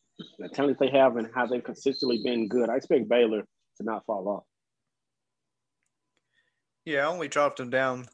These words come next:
Speaker 2: three spots 'cause of the coaching change, but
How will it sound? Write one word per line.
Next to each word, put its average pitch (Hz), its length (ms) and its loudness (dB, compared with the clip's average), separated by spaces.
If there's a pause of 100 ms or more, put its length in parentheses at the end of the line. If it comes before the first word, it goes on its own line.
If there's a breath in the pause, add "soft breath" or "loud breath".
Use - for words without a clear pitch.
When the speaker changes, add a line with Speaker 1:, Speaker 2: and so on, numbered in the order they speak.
(200)
Speaker 2:
three 139 160 -2
spots 120 480 0
'cause 123 180 -4
of 117 80 -4
the 107 100 -2
coaching 120 460 -4
change, 110 400 -6
but 110 200 -8